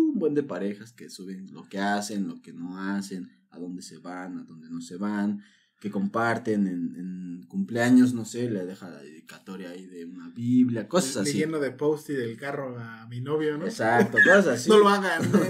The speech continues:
Speaker 1: <laughs>
Speaker 2: Chingan la pintura.
Speaker 1: O sea, sí es amor, pero hay otras maneras de demostrar.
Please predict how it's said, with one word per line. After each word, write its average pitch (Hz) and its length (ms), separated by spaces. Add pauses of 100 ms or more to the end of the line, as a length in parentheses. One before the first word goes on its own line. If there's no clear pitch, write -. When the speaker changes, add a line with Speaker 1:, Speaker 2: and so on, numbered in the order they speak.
(140)
Speaker 1:
<laughs> - 220
Speaker 2:
Chingan 214 360
la 160 120
pintura. 170 360 (1600)
Speaker 1:
O - 60
sea, - 180 (520)
sí - 260
es 135 140
amor, 139 300
pero 120 180
hay 92 120
otras 110 280
maneras 110 360
de 92 140
demostrar. 85 360